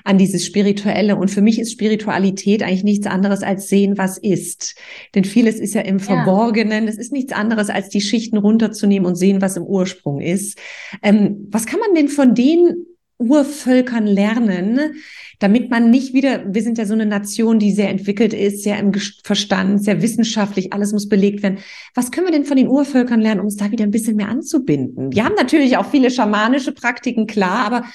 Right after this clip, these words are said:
Speaker 1: was kann man so ganz hands-on-mäßig von denen lernen?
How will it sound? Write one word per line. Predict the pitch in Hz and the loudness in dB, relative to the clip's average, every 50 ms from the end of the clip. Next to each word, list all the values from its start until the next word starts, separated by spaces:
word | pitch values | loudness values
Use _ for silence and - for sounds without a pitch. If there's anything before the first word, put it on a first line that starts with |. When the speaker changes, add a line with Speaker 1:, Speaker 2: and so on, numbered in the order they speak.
| - - _ _ _ | -20 -20 _ _ _
Speaker 1:
was | 226 220 | -4 -4
kann | 220 - 285 | -4 -4 -2
man | 311 294 262 | -2 0 0
so | 262 | 0
ganz | - 247 262 254 262 | 0 0 0 0 0
hands-on-mäßig | 220 240 254 269 247 - - 220 214 226 226 226 226 226 208 208 - | 0 0 2 2 0 0 -2 -2 2 4 4 4 4 4 0 -2 -2
von | 226 208 202 | 0 2 2
denen | 208 214 214 202 | 2 4 4 4
lernen? | 185 185 190 247 339 320 185 151 117 117 123 131 127 - | 2 2 0 -2 -2 -4 -4 -4 -4 -6 -8 -10 -12 -14